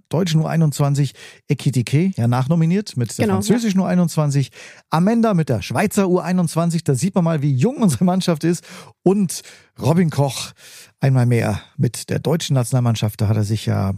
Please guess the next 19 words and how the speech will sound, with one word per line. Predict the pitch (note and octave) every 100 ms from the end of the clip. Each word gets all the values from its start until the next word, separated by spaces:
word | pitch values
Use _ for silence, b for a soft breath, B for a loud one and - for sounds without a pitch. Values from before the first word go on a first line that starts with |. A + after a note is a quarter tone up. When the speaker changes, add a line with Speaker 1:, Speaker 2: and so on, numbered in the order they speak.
| A#2+ -
Speaker 1:
wieder | D3 D3 D3+ G3 D3+
etabliert. | C#3+ C3 C3+ F3+ D#3+
Julian | - B2 A2+
Nagelsmann, | A#2+ C3 A#2+ B2 A#2
nette | B2 B2
Worte | A2+ A2+
über | G#2+
ihn | G#2+
gefunden. | G2+ A#2 A#2 G2 F#2+ B B B
Der | A#2 G#2
war | F2
ja | E2+
gestern | F2+ F2+ - F2
beim | F2+
Spiel | D#2+ - - F#2+ F2 B B B B B -
gegen | B2+ A2+ A#2 G#2+ F#2+ _ _
Holland | - A3+ E3 A#2 - -
wieder | C3 C3+ A#2 G2
mit | A2 - -